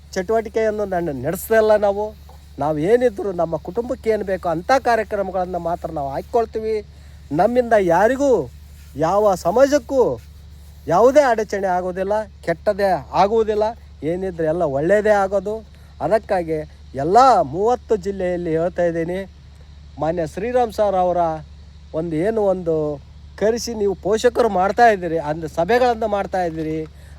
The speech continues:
ಅದನ್ನು, ಆ ಸಭೆಗಳು ನಿರಂತರವಾಗಿದ್ದಲ್ಲಿ ನಮ್ಮ ನಮ್ಮ ಬೇಡಿಕೆಗಳು, ನಮ್ಮ ನಮ್ಮ ಆ ಒಂದು ಕಾರ್ಯವೈಖರಿಗಳು, ನಮ್ಮ ನಮ್ಮ ಒಗ್ಗಟ್ಟು,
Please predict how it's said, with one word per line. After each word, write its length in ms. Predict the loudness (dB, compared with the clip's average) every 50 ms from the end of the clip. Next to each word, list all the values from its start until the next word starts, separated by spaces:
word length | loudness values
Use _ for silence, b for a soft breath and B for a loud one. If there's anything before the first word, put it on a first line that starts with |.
| b -6
ಅದನ್ನು, 520 | -4 -2 -2 -2 -2 -2 -2 -4 -2 -4
ಆ 40 | -4
ಸಭೆಗಳು 480 | -2 0 0 6 6 6 6 6 2
ನಿರಂತರವಾಗಿದ್ದಲ್ಲಿ 1400 | 2 0 -2 0 2 0 0 2 2 2 4 4 4 4 2 2 -2 -6 -2 0 0 0 0 -2 -6 -6 -6 -8 b b b b b -10
ನಮ್ಮ 360 | -6 -2 -2 -2 0 2 2 2
ನಮ್ಮ 500 | 4 2 0 2 0 -2 -2 -2 -6 -10 -16 -20 -20 -20 -20 -20 -20 -20 -20 -20 -20 -20 -8 -4
ಬೇಡಿಕೆಗಳು, 840 | 0 0 2 2 0 -2 -4 -4 -4 -4 -4 -4 -6 -8 -10 -12 -18 -20 -20 -18 -14 -8
ನಮ್ಮ 300 | -6 -6 -2 0 0 0
ನಮ್ಮ 480 | 2 0 -2 0 -2 -2 -2 -4 -8 -14 -20 -20 -20 -20 -10 -4
ಆ 180 | -2 0 0 0
ಒಂದು 560 | 0 -2 -4 -4 -6 -8 -8 -10 -18 -4 2
ಕಾರ್ಯವೈಖರಿಗಳು, 1120 | 4 4 6 6 4 4 4 2 0 0 0 -2 -2 0 0 -4 -4 -4 -6 -6 -6 -8 b b b b -12 -4
ನಮ್ಮ 280 | -2 -2 0 2 0
ನಮ್ಮ 280 | 0 2 0 -2 -2 -2 -4 -4 -6 -8 -10 -4
ಒಗ್ಗಟ್ಟು, 800 | -4 -4 -2 2 2 2 2 2 -4 -6 -6 -6 -6 -10 -16